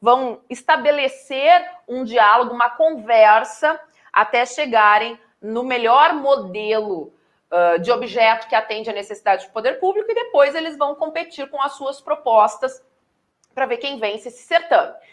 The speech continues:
Então, no caso de diálogo competitivo, comissão de contratação é obrigatória,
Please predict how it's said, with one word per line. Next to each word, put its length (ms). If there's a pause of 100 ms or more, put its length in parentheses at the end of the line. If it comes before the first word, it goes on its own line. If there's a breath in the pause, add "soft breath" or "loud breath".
(140 soft breath)
Então, 300
no 100
caso 320
de 80
diálogo 260
competitivo, 680 (160)
comissão 880
de 120
contratação 640
é 60
obrigatória, 800